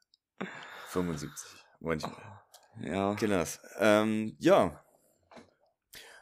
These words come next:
Speaker 1: Dieses Wochenende ist bei uns auch nicht so viel passiert. Leider Gottes ist es Lübeck abgestiegen. Tschüss, dritte, hallo
Speaker 2: Ach.
Speaker 1: Regio, aber egal.
Speaker 2: Es steht jetzt fest, oder was?
Speaker 1: Ja. Die haben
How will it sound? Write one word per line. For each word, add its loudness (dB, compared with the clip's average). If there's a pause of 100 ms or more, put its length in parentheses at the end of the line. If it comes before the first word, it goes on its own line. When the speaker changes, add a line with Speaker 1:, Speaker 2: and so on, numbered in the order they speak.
(100)
Speaker 1:
Dieses -2
Wochenende 4
ist -4
bei -2
uns 0
auch -2
nicht -4
so -8
viel -2
passiert. -2 (960)
Leider 4
Gottes 2
ist -10
es -10
Lübeck -2
abgestiegen. -4 (320)
Tschüss, -4
dritte, -4
hallo 2
Speaker 2:
Ach. -8
Speaker 1:
Regio, 4 (220)
aber 0 (200)
egal. -2 (580)
Speaker 2:
Es 2
steht 4
jetzt 8
fest, 8
oder 6
was? 6
Speaker 1:
Ja. 6 (800)
Die 2
haben -2